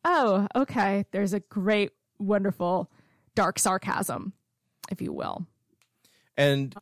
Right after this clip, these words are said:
Speaker 1: Um,
Speaker 2: now,
Speaker 1: I'm
Speaker 2: now,
Speaker 1: sorry.
Speaker 2: see, now I wonder, did they catch on to that before, w-, before they put this in the film, or was it an afterthought and, like, nobody really noticed?
Speaker 1: Um, they called them up during the Asia sessions,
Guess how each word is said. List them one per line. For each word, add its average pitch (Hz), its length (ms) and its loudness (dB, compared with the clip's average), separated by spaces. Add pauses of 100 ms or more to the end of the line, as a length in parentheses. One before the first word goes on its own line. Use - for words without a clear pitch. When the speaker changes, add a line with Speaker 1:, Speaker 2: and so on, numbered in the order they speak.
(140)
Speaker 1:
Um, 180 160 -10 (100)
Speaker 2:
now, 185 300 6
Speaker 1:
I'm - 60 2
Speaker 2:
now, 175 120 8
Speaker 1:
sorry. 190 120 0
Speaker 2:
see, 185 140 2
now 220 220 8
I 180 160 6
wonder, 143 640 4 (500)
did 139 200 0
they 135 140 4
catch - 420 -2
on 151 160 4
to 143 100 2
that 127 220 6
before, 131 380 0
w-, 117 320 -4
before 156 380 2
they 165 100 4
put - 160 -2
this - 180 -2
in 156 100 0
the 143 80 2
film, 143 400 0 (280)
or 127 100 2
was 127 180 2
it 131 80 4
an 123 100 0
afterthought 120 540 2
and, 104 440 -2
like, 101 120 -4
nobody 101 560 -2
really 87 320 -10
noticed? 58 600 -20 (320)
Speaker 1:
Um, 233 480 2
they 233 240 4
called 262 260 4
them 294 160 2
up 233 160 2
during 214 260 4
the 202 60 4
Asia 208 360 0
sessions, 302 800 -6